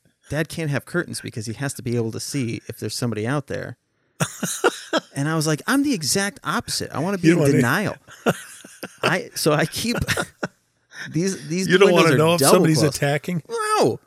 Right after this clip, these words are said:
Speaker 1: I, I wish that I had all windows covered. I'd rather live in a house with no windows and
Speaker 2: That's
Speaker 1: just be
Speaker 2: hilarious.
Speaker 1: like, the, because I'm way too paranoid to be like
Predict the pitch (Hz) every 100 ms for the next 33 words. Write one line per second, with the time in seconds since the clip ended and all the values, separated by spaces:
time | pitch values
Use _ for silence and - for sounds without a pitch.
0 | _ _ _ 156 208 - _ _ _ 135
1 | 180 143 170 165 - 131 120 120 123 123
2 | 113 113 _ _ _ _ _ _ _ _
3 | _ _ - 127 143 127 135 120 117 95
4 | - 85 - - - 117 120 131 120 113
5 | 120 110 98 98 - 123 113 107 120 113
6 | 101 98 87 98 107 101 98 98 95 87
7 | 85 - - _ _ _ _ - 180 -
8 | _ _ 170 190 170 147 131 156 156 113
9 | - 107 98 98 95 92 - 98 117 95
10 | 101 92 87 -